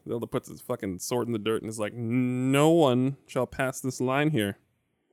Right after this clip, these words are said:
Zelda and her ancient fighting techniques and her cakes out here fucking, fucking establishing the legend.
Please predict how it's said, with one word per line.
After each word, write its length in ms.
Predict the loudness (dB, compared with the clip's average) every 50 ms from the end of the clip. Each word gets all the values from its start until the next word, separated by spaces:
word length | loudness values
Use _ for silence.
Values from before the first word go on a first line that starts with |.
| _ _ _ _ -4 -2
Zelda 300 | 0 0 0 0 0 0
and 220 | 0 0 -2 -2
her 240 | -2 -2 -4 -6 -8 _ _ _ _ _ _ _ _ _ _ _ _ _ _ _ 0
ancient 340 | 0 0 2 0 -2 -2 0
fighting 300 | -2 -2 -2 -2 -4 -4
techniques 580 | -4 -6 -6 -4 -6 -6 -6 -6 -10 -14 -14 _ _ _ -6
and 120 | -4 -4
her 100 | -4 -4 -6
cakes 680 | -8 -2 2 2 2 2 2 -2 -12 -12 -12 -14 -16 -20 _ _ _ _ _ _ -2
out 160 | 0 0 2
here 180 | 2 2 0 0
fucking, 480 | 0 0 0 0 0 -2 -6 -6 -6 -8 _ _ _ _ _ _ _ _ _ _ _ _ _ _ _ _ -4
fucking 360 | -4 -2 0 0 -2 -2 -4 _ -16 -18 -12 -10
establishing 760 | -8 -6 -2 0 2 4 4 4 2 2 2 2 2 2 0 0 2
the 100 | 2 4
legend. 760 | 6 6 6 4 4 2 -2 0 -2 -2 -6 -10 -16 -20